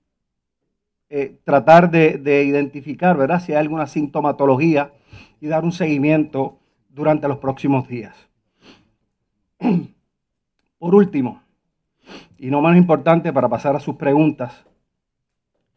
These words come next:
el presidente Trump ha hecho un llamado nacional, eh, convocando el día de mañana, quince de marzo, como el Día de la Oración. En momentos de retos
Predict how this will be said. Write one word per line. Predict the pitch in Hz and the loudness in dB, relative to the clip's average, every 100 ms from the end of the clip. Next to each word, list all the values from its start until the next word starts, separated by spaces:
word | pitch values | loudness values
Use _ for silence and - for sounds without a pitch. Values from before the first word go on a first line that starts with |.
| _ | _
el | 143 | -14
presidente | 165 - 175 180 180 180 | -10 2 6 6 6 4
Trump | 180 185 185 - _ _ _ | 6 6 4 -8 _ _ _
ha | 131 | 0
hecho | 156 156 170 | 0 0 2
un | 170 147 | 4 4
llamado | 147 147 151 | 4 4 4
nacional, | 147 135 147 143 156 160 - _ _ _ _ _ _ | 2 -2 -4 0 0 -2 -12 _ _ _ _ _ _
eh, | 135 131 123 - | -14 -12 -12 -10
convocando | 143 143 165 190 185 | -4 0 2 2 2
el | 165 | 4
día | 185 | 4
de | 180 | 4
mañana, | 170 165 165 117 101 _ _ _ - _ _ _ | 2 0 0 -2 -6 _ _ _ -20 _ _ _
quince | 170 180 196 | 2 2 4
de | 180 | 4
marzo, | 165 175 175 170 - | 6 6 4 -4 -2
como | 143 131 | 0 0
el | 123 | 0
Día | 151 170 165 - | 2 2 2 0
de | 135 | 0
la | 131 | 0
Oración. | 123 110 131 113 101 _ _ _ _ _ _ _ _ _ _ | -2 -6 -10 -12 -14 _ _ _ _ _ _ _ _ _ _
En | 143 | -8
momentos | 143 180 180 185 | 0 2 2 0
de | 165 | 0
retos | 160 175 180 156 127 - | -2 -2 -2 -4 -10 -14